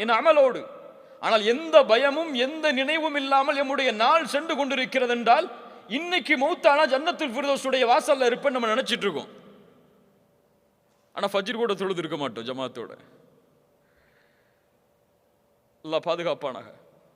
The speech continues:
எத்துணை பேர் சொல்ல முடியும்? அப்படி எண்ணினால் நீங்கள் மரணத்தை கேளுங்கள். நீங்கள் அல்லாஹுவை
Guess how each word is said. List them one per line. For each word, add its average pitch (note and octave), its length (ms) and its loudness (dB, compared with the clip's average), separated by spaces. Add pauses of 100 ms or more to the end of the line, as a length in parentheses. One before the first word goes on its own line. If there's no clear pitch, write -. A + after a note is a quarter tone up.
(420)
எத்துணை F4+ 360 0
பேர் D#4 200 2
சொல்ல C#4 220 2
முடியும்? G3 340 -2
அப்படி D4+ 320 0 (120)
எண்ணினால் F4+ 500 2
நீங்கள் F4 260 0
மரணத்தை G4 420 4 (120)
கேளுங்கள். E4+ 460 6 (1300)
நீங்கள் B3+ 260 4
அல்லாஹுவை D4 460 4